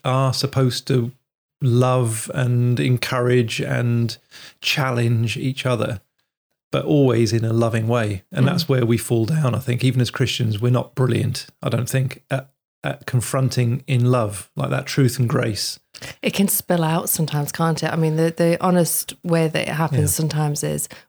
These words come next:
Speaker 2: we speak truth in that moment of utter frustration
Speaker 1: Right.
Speaker 2: or anger, or,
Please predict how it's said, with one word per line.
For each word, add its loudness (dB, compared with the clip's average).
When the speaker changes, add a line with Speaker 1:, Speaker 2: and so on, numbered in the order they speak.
Speaker 2:
we 4
speak 0
truth -2
in -2
that -2
moment 2
of -6
utter -4
frustration -2
Speaker 1:
Right. 2
Speaker 2:
or -2
anger, -2
or, -4